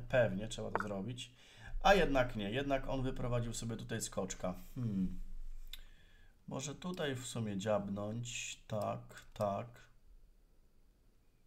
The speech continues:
I tyle. A może długą roszadę w ogóle zrobić? Też jest pomysł. Yy, król zawsze szybko się schowa, a wieża wejdzie do ataku.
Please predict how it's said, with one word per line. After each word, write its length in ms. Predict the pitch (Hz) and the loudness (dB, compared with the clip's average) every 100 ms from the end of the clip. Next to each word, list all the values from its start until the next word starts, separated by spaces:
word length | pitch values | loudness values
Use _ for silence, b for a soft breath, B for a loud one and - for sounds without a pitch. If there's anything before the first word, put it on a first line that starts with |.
| - - - - - - - - - - - - - | -20 -20 -20 -18 -18 -18 -18 -20 -20 -20 -20 -18 -12
I 40 | |
tyle. 440 | 117 - 139 107 98 - - - B B B B | -10 -8 -6 -6 -8 -14 -20 -20 B B B B
A 80 | - | -2
może 240 | 143 185 | 0 2
długą 300 | 202 233 311 | 0 0 2
roszadę 340 | 214 117 107 - | 2 2 0 0
w 60 | |
ogóle 260 | 403 415 392 | -2 0 0
zrobić? 580 | 359 330 277 190 - - - - - - - - - _ _ _ - - - _ _ - b b b b b b b - | 0 -2 -2 -4 -6 -8 -16 -20 -20 -20 -20 -20 -20 _ _ _ -20 -20 -20 _ _ -20 b b b b b b b -8
Też 160 | - 117 | -2 0
jest 160 | - - | 0 8
pomysł. 580 | 127 104 95 92 104 | 10 10 6 0 0
Yy, 420 | 107 110 110 107 104 | 2 4 2 2 0
król 240 | - 254 | -2 -2
zawsze 260 | 240 226 214 | 0 2 0
szybko 260 | - - 202 | -2 -2 -2
się 140 | - | 0
schowa, 380 | - 208 190 190 | 0 2 4 4
a 80 | 170 | 4
wieża 220 | 180 180 | 2 2
wejdzie 260 | 180 180 | 0 -2
do 140 | 160 160 | 4 4
ataku. 580 | 151 - 95 - 92 | 4 4 2 0 -6